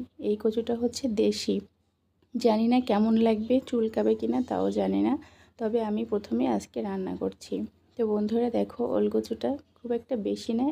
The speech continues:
একেবারেই আকারে ছোট। এখনও ওল কচু উঠানোর সময় হয়নি, তারপরও জেঠু আমার বাসায় এসেছে, তার জন্যই মা আমার জন্য ওল কচুগুলো উঠিয়ে পাঠিয়েছিল।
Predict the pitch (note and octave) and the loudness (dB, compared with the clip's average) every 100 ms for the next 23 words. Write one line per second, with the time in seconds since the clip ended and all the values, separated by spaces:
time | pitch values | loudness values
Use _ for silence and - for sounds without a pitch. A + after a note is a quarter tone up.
0 | A#3 A3 G#3+ G#3+ B3 A#3+ G#3 G3+ G#3 - | -2 -2 -2 0 0 0 -2 -2 -2 -4
1 | G#3+ G#3 F#3+ - _ _ _ - A#3 B3+ | -6 -2 -4 -4 _ _ _ -4 0 4
2 | C#4+ D4+ D4 - A3 A3 A3 A3 B3 C4+ | 8 8 8 2 -4 -2 0 -2 0 0
3 | A3+ A3 G#3+ A#3 B3 A3 G3 G3 G#3 G3+ | 0 -2 -2 -2 -4 -4 -2 -2 0 0
4 | G3 G3 - G#3+ A3+ A#3+ B3+ D4+ D4+ _ | 0 -2 -2 -4 -2 -2 0 -2 -6 _
5 | _ - A#3+ A#3 B3+ A#3 A#3+ A#3+ A3 A3 | _ -2 4 4 4 2 2 2 0 0
6 | A#3 A3 - A#3+ - C4 A3 G3 A3 A3 | 2 2 0 -2 -2 -4 -4 -4 -2 0
7 | A#3+ C4+ A3 G3 B3+ - _ _ - A3 | 2 4 4 2 -2 -6 _ _ -4 0
8 | B3 A#3+ B3 A3+ A#3 D#4+ - _ _ - | 0 0 0 2 2 0 -2 _ _ -8
9 | G#3+ A3 A3 A3 A3+ A#3 B3+ A3+ - B3+ | -4 -2 -2 -2 -2 0 0 0 -2 -4
10 | C4 G3+ G3 G#3+ G3+ - | -2 -6 -4 -4 -4 -4